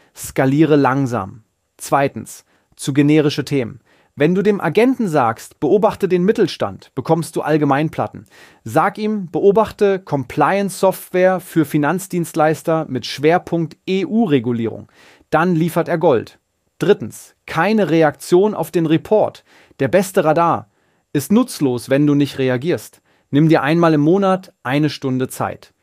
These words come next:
Geh den Einparcher durch, triff zwei bis drei Entscheidungen draus. Das ist die Mindestdisziplin. Jetzt schauen wir auf beide Cases zusammen. Was haben sie gemeinsam? Erstens,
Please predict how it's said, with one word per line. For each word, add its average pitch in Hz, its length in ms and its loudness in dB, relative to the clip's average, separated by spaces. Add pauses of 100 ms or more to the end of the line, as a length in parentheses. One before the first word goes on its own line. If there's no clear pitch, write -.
Geh 151 160 4
den 160 160 4
Einparcher 147 680 -2
durch, 156 540 -4
triff - 280 -4
zwei 151 380 -2
bis 147 200 -4
drei 127 280 0
Entscheidungen 127 680 -4
draus. 101 420 -14 (380)
Das - 500 -6
ist - 440 -10
die 110 80 -6
Mindestdisziplin. 117 1400 -4 (340)
Jetzt 196 220 2
schauen 196 280 2
wir 180 80 4
auf 127 160 -2
beide 180 280 2
Cases 185 540 -2
zusammen. 143 540 -2
Was 123 200 -2
haben 175 140 2
sie 170 140 2
gemeinsam? 147 580 2 (400)
Erstens, 208 560 -2